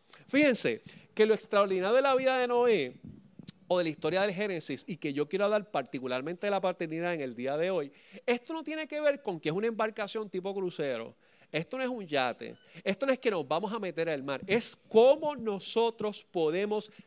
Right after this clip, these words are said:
leer lo que está ocurriendo, que aparentemente no es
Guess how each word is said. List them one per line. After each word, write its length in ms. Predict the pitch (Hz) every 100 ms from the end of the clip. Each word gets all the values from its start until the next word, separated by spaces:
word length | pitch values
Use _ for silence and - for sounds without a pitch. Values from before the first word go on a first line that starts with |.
| -
leer 800 | 160 180 175 190 202 185 151 -
lo 280 | 156 175 175
que 120 | 160
está 320 | - - 208
ocurriendo, 840 | 240 233 208 202 214 208 156 131
que 140 | - 185
aparentemente 1400 | 185 185 160 147 190 254 - 226 214 208 220 214 190 175
no 360 | 143 160 185 208
es 360 | 220 190 -